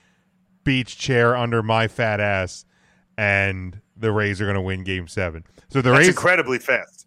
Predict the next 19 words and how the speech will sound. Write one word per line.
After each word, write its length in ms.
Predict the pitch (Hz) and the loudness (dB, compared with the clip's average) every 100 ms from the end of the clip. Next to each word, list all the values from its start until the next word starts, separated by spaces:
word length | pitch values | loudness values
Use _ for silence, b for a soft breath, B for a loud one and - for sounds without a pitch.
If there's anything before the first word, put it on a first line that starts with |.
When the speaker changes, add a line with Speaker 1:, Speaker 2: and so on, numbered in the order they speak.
| 117 | 0
Speaker 1:
That 200 | 143 165 | 2 4
is 120 | 160 | 2
it. 120 | 185 | 2
That 140 | 156 165 | 2 2
is 180 | 165 202 | 2 -2
<laughs> 0 | |
incredibly 760 | 170 - - - 233 180 190 | -6 0 0 4 4 6 4
fast, 400 | - 147 135 123 143 151 151 175 123 | 6 4 4 2 -4 -10 -8 -10 2
by 220 | 147 143 | 4 6
the 120 | 135 | 4
way. 300 | 131 123 117 135 143 135 | 4 4 2 -4 -18 -2
Um, 680 | 147 143 131 123 117 110 101 - | 4 6 6 4 0 -8 -14 -16
but, 400 | 123 147 139 127 | 0 4 4 4
Speaker 2:
What's 80 | 139 | 4
Speaker 1:
uh, 40 | 131 123 | 6 6
Speaker 2:
faster, 420 | 117 - 131 117 127 | 4 0 -8 -8 -6
um, 440 | 131 123 117 107 _ _ _ _ _ _ _ | -4 -4 -6 -16 _ _ _ _ _ _ _
that 280 | 135 160 165 | -4 -2 -2
scenario 880 | - 151 147 151 160 160 165 170 | -8 -8 -4 -2 -2 -2 -2 -4